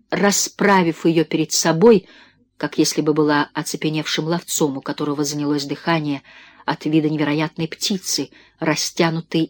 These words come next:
им за концы пламенистых крыльев. Затем стала вытаскивать,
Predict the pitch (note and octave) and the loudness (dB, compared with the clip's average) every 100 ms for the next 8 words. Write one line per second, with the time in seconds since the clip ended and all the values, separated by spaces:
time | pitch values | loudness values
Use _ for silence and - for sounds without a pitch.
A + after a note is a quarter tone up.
0 | _ E3+ D#3 D#3 - D3 C#3+ - F3+ F3+ | _ -4 -2 -2 -2 -6 -4 -2 -2 -2
1 | _ _ _ _ _ _ E3+ E3 D#3 D3+ | _ _ _ _ _ _ 0 0 0 -2
2 | - F3 - - F#3+ E3 B2 - - _ | -2 -4 -8 -2 0 0 -4 -14 -20 _
3 | _ _ _ _ _ _ _ _ _ _ | _ _ _ _ _ _ _ _ _ _
4 | _ _ C#3 C#3+ E3 - F#3 E3 D#3+ D#3 | _ _ -6 -2 -2 0 2 2 -2 -6
5 | _ _ _ _ _ _ _ _ _ _ | _ _ _ _ _ _ _ _ _ _
6 | - - F3 E3 E3 F3 - G#3 - - | -6 -2 2 2 2 0 -2 -2 -2 -4
7 | C3+ - - | -8 -8 -12